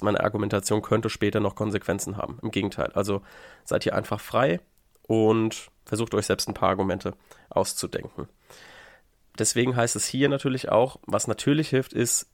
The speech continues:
immer viele Entscheidungen zu lesen oder wenn ihr Aufsätze lest oder andere Klausuren, dann versucht euch immer ein bisschen im Hinterkopf zu behalten, dass, ja, es vielleicht diese Konstellation geben könnte.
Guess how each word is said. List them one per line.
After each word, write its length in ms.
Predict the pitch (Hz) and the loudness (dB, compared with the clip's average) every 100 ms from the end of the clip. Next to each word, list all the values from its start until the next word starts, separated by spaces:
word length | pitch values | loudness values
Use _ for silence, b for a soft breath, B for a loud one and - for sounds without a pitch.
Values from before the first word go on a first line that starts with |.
| - | -4
immer 240 | 127 127 | 0 0
viele 340 | - 123 123 | 0 0 4
Entscheidungen 680 | 101 107 - 104 113 104 101 | 4 2 2 2 2 0 -2
zu 160 | - 98 | -2 -2
lesen 400 | 101 101 98 - | 0 0 -2 -2
oder 260 | 101 101 | 0 0
wenn 220 | 101 101 | 0 -2
ihr 400 | 101 104 101 101 - | -2 0 2 0 2
Aufsätze 540 | 104 110 - 107 - | 2 2 -2 -6 -4
lest 460 | 104 104 101 - - | -2 0 -2 -2 -4
oder 260 | 101 101 98 B - | -2 0 -2 B -4
andere 340 | 110 113 110 | -2 0 -2
Klausuren, 720 | - 107 107 110 127 139 135 | 0 2 2 0 0 0 0
dann 360 | - 107 110 110 | 4 4 4 -2
versucht 340 | - 110 127 | -2 0 2
euch 120 | 127 123 | 0 0
immer 260 | 131 139 | 2 6
ein 100 | 127 | 4
bisschen 380 | - 127 - 127 - | 2 0 2 2 2
im 100 | 117 | 0
Hinterkopf 460 | 123 135 131 175 | 0 -2 0 -2
zu 160 | - 120 | -2 -4
behalten, 480 | 104 107 113 123 113 B B B _ | -2 0 -2 -2 -6 B B B _
dass, 580 | 95 98 - - - - | 0 2 0 -6 -8 -8
ja, 280 | 107 101 101 | 0 2 2
es 200 | 104 - | 0 -8
vielleicht 380 | - 98 107 - | -4 -2 -2 -4
diese 180 | 110 | -4
Konstellation 760 | 110 107 - 104 - - 110 104 | -2 -4 -2 -4 -2 -4 -4 -6
geben 300 | - 120 175 | -4 -4 -2
könnte. 360 | - 160 185 | -2 0 -2